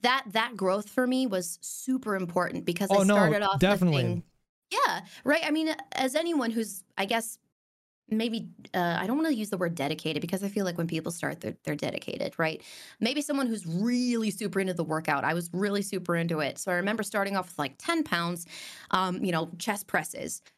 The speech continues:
Speaker 1: And yesterday I did forty pound chest presses and forty-five pound chest presses, like, a couple weeks back. So it's been,
Speaker 2: Yeah.
Speaker 1: it's just been a, um, a test of strength.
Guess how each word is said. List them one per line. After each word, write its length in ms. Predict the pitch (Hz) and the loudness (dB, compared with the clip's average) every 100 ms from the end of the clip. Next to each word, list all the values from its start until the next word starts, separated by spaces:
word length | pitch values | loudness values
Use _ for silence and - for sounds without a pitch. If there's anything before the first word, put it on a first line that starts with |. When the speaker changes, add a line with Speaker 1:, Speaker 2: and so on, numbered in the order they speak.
| _ | _
Speaker 1:
And 320 | 202 202 190 | -2 0 -2
yesterday 540 | 190 202 269 - 220 196 | -2 -2 -2 -2 0 0
I 120 | 180 | 0
did 140 | 180 170 | -2 0
forty 320 | 240 254 247 | 2 2 0
pound 320 | 202 160 160 | -2 -2 0
chest 260 | 165 147 - | -2 -4 -2
presses 520 | 160 - 151 123 165 | -4 -2 -6 -6 -4
and 200 | 156 147 | -6 0
forty-five 540 | 190 180 175 220 233 | 0 2 2 2 0
pound 240 | 220 165 160 | 0 0 0
chest 240 | 156 - | -2 0
presses, 400 | 165 143 156 147 | -2 -2 -4 -4
like, 260 | 151 139 - _ _ - | -4 -4 -8 _ _ -8
a 40 | |
couple 260 | 170 180 175 | -2 0 0
weeks 260 | 220 - | -2 -6
back. 340 | - - - - | -4 -4 -4 -8
So 260 | - 214 190 | -4 -2 -2
it's 180 | 196 196 | -4 -6
been, 280 | - 233 185 | -2 2 4
Speaker 2:
Yeah. 160 | 151 117 - - - _ _ _ | 4 2 -6 -14 -20 _ _ _
Speaker 1:
it's 140 | 226 226 | -6 -2
just 180 | 262 | -2
been 120 | 294 285 | 2 2
a, 120 | 233 | 2
um, 400 | 196 190 185 185 | 0 0 0 0
a 80 | 202 | 0
test 320 | - 262 - | 0 -4 -2
of 80 | 254 | -6
strength. 480 | - 277 254 - | -2 0 0 -4